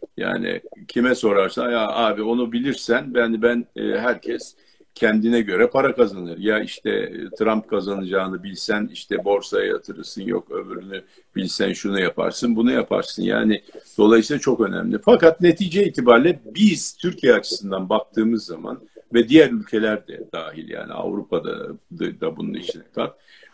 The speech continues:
Hatta Çin'i de bunun içine kat. Aslında netice itibariyle çok fazla bir şey olmaz. Çünkü diye düşünüyorum ben.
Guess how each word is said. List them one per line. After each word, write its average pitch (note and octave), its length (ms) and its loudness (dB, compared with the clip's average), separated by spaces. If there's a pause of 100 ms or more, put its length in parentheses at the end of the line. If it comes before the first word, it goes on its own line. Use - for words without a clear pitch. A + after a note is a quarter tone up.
(360)
Hatta C#3+ 420 4
Çin'i D#3 320 -2
de G#2+ 160 2
bunun F#2 180 -10
içine F2 360 -12
kat. - 280 -8
Aslında D#3+ 440 -2
netice B2+ 440 -4
itibariyle F2+ 580 -4
çok - 280 -4
fazla E2 300 -4
bir - 80 -18
şey B2 140 -2
olmaz. D#2 600 -6 (880)
Çünkü G3+ 480 4 (460)
diye C#3+ 420 8
düşünüyorum F#2+ 640 -4
ben. D#2 120 -10